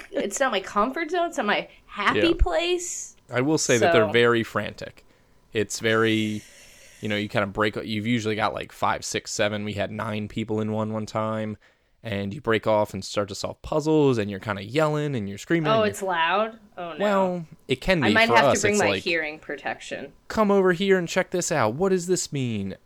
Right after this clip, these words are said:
Speaker 1: Look under there. Let's do this. We figured this out." And it's, like, very, it's tense.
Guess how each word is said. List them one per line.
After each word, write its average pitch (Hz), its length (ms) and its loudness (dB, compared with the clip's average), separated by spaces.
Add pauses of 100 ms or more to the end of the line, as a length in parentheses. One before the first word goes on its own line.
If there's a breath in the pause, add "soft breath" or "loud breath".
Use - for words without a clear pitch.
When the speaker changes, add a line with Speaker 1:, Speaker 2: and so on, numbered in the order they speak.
(100)
Speaker 1:
Look 175 240 0
under 175 220 2
there. 160 420 2
Let's 127 280 -2
do 170 160 0
this. 156 300 0
We 143 100 4
figured 156 340 0
this 156 180 -2
out." 139 260 2
And 101 140 0
it's, 98 160 -8
like, 95 260 -4
very, 120 440 2 (260)
it's - 260 -2
tense. - 800 -6